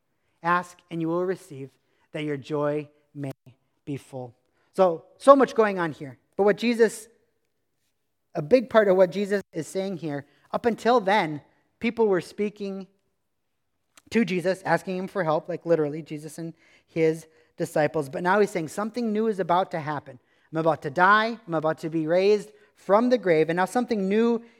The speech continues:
is going to happen. You can now speak to God the Father, and you're gonna do it in my name.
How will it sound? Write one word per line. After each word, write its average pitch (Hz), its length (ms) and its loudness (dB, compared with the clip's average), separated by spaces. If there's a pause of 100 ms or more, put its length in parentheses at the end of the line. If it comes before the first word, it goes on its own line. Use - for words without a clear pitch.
is 160 140 -4
going 185 300 0
to 185 100 -6
happen. 156 420 -2 (360)
You 226 180 0
can 262 160 -4
now 220 160 -2
speak - 460 -6
to 233 80 -6
God 190 260 0
the 214 80 -4
Father, 135 440 -8 (1080)
and 170 80 -6
you're 170 100 0
gonna 180 160 0
do 214 200 2
it 190 180 0
in 220 200 -2
my 226 220 0
name. 147 480 -8